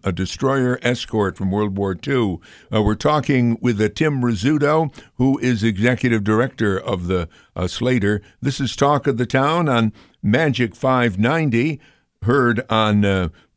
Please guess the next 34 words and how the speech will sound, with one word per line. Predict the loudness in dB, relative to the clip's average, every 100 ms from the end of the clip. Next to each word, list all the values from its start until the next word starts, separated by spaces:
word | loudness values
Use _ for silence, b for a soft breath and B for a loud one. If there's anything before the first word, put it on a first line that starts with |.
| -16
five | -6 -2 0 0
ninety | 0 0 0 0
and | 2 2
one | 2
hundred | 2 0 -2 -4
point | -2 -2 -2
five | 0 0 0
in | 0 0
Albany, | 0 0 0 -2 0
and | 0
also | 0 -2 -2 -2
heard | -2 -4
in | -2 0 0
the | -2 -6 B B
Glens | -2 0 0
Falls | -2 0 0 0 -4
area | -2 0 2 2 0
on | 0 0
ninety-six | 0 0 -2 -6 -8 -4
point | -2 -2 -2
nine | -2 0 0
and | -2 B B
fourteen | _ -2 -2 -2 -4 -4
ten | -2 -2 0 0
A | 0 2
M. | 2 0 -2 B B
I'm | 0 2
Bob | 4 2 2
Cudmore. | 0 2 2 2 0 -2
Our | -4 -2
guest | 2 2 2 -2
is | -4 -4 -2
Tim | 0 0 0
Rizzuto, | 0 2 2 4 4 2 0